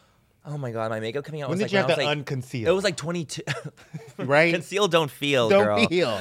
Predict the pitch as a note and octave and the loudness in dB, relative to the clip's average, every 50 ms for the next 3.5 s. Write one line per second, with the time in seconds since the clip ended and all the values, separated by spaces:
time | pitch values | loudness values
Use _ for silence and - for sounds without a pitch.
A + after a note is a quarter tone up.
0 | F#2+ - - D#3+ F3 D#3 B2 D3 D#3 E3+ E3+ F#3 D3+ B2 - - - C3+ C#3+ D3 | -6 -6 -2 -2 0 0 2 0 0 0 -2 -4 -6 -8 -12 -10 -6 -6 -6 -6
1 | C#3+ - - C#3 C#3 D3+ D3 - - G#2+ G2+ A2 C3+ C#3+ B2+ B2 C3 C3 B2+ A#2 | -8 -12 -12 -12 -12 -12 -14 -14 -10 -8 -8 -8 -8 -8 -10 -10 -10 -10 -10 -10
2 | A#2 A#2 A2+ G#2+ G#2+ - - A2 G#2 A2 G#2 - - A2 G#2+ - A#2 G#2+ G#2+ G#2 | -8 -8 -8 -8 -10 -10 -12 -12 -12 -12 -12 -12 -12 -12 -12 -12 -14 -14 -14 -12
3 | - G#2+ G#2 G2 G2 G2 F2+ E2 E2 - | -12 -12 -10 -10 -10 -12 -12 -12 -16 -18